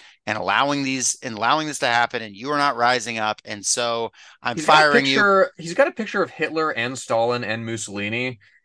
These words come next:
Speaker 1: Mm-hmm.
Speaker 2: which is a, which is a weird comparison to make. There's a fourth guy as well that looks like Stepan Bandera, but I'm not sure.
Speaker 1: It kinda cuts it off. It's hard
Speaker 2: Yeah.
Speaker 1: to tell.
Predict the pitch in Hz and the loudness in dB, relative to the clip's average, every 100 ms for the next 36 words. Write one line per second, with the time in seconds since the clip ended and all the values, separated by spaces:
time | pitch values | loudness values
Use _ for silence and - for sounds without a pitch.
0 | _ _ 151 151 143 123 135 147 139 143 | _ _ -6 -4 -4 -6 -2 2 2 0
1 | 151 143 151 143 147 160 151 160 156 156 | -4 -2 -2 -2 -2 0 0 -2 -4 0
2 | 160 156 147 143 - 175 196 196 180 147 | -2 -2 -4 -6 -4 -2 0 2 4 4
3 | 107 117 117 101 101 - 117 - 117 113 | 4 2 2 -2 -6 -4 -4 0 0 0
4 | 101 98 92 92 95 98 101 98 - 98 | -2 -2 -4 -4 -4 -4 -4 -6 -6 -6
5 | 110 - - 170 208 - 123 - 101 98 | -6 -8 -2 -2 -2 -2 -2 -2 -4 -2
6 | 95 90 - - 113 110 98 87 101 98 | -2 -4 -8 -8 -6 -4 -6 -4 -4 -4